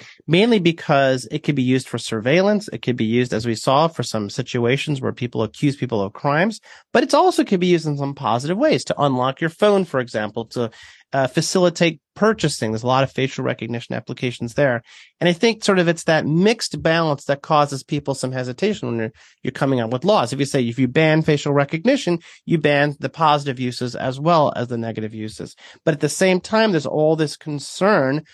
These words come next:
about surveillance, bias, discrimination,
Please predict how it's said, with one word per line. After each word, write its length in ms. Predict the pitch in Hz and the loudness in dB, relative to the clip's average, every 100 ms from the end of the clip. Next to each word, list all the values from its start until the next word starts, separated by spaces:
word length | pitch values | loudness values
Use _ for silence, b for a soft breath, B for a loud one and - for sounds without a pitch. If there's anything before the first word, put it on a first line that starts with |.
| b - | b -4
about 320 | 147 131 - | 0 0 -2
surveillance, 800 | - 170 160 214 202 92 - - b b | -2 0 2 2 2 0 -6 -16 b b
bias, 720 | 147 156 190 185 117 67 - - | -4 2 4 4 2 -2 -10 -12
discrimination, 920 | 135 - - 170 185 208 202 110 - | -10 -6 -2 2 4 2 0 -6 -8